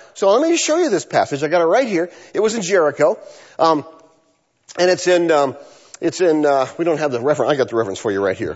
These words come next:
Where is it? I didn't write it down for you here. It's in, uh, Luke chapter nineteen, verse one. Jesus entered Jericho, made his way through the town, and there a man named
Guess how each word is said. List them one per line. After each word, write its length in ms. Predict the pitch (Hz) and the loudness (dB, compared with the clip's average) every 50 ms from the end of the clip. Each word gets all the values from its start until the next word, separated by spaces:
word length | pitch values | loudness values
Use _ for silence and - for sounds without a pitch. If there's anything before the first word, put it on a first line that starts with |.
| 110 120 - | -12 -8 -2
Where 160 | 131 120 113 | 0 0 0
is 100 | 98 95 | 0 -2
it? 140 | 92 - - | -6 -2 2
I 140 | 107 104 | 2 2
didn't 180 | 117 120 107 107 | 2 2 0 0
write 120 | 113 104 | 0 0
it 40 | 101 | 0
down 160 | 101 113 104 | 0 -2 -2
for 160 | 104 - 113 95 | -2 -2 -4 -4
you 80 | 92 | -4
here. 180 | 98 120 113 101 | -4 -4 -4 -2
It's 200 | 123 135 - - | -2 -2 0 0
in, 200 | 147 131 127 120 | 0 0 2 2
uh, 140 | 113 110 110 | 0 0 0
Luke 300 | 123 143 175 214 - - | 0 0 0 -2 -2 -6
chapter 340 | - - 175 151 - 160 147 | -2 0 0 0 0 0 0
nineteen, 580 | 135 143 160 196 196 - - 165 160 175 196 190 - - - - - - - _ | 2 2 2 2 0 -2 -2 -2 0 -2 -2 -4 -10 -20 -20 -20 -20 -20 -10 _
verse 240 | 139 165 202 202 - | 0 0 0 0 -2
one. 340 | 165 160 156 156 160 185 190 - - - - _ _ | -2 0 0 0 0 -2 -4 -8 -14 -20 -20 _ _
Jesus 400 | 120 117 147 220 208 233 196 170 | -8 -6 -4 -4 -2 -4 -2 0
entered 220 | 202 208 214 202 156 | 2 2 2 0 0
Jericho, 640 | 127 151 160 160 151 135 - - 139 156 185 196 - - - - - | 0 0 2 2 2 0 0 0 0 0 0 -2 -8 -14 -20 -10 -2
made 160 | 131 151 185 | 0 2 2
his 140 | 196 180 180 | 2 0 2
way 240 | 165 175 196 214 - | 2 2 2 2 0
through 180 | - 208 208 | 0 -2 0
the 80 | 233 220 | 0 0
town, 400 | - - 175 147 139 156 175 170 - - - - - - - - - - _ _ | 0 2 2 2 4 2 0 0 -4 -12 -20 -20 -20 -20 -20 -20 -20 -20 _ _
and 180 | 156 160 156 151 | 2 2 4 4
there 300 | 170 185 208 233 240 202 | 4 4 6 4 4 2
a 160 | 156 175 170 | 2 2 2
man 480 | 160 170 185 208 226 240 240 226 202 196 | 2 4 4 4 4 2 2 0 2 2
named 480 | 190 196 196 202 220 214 196 175 165 | 4 4 6 4 4 2 0 -2 -6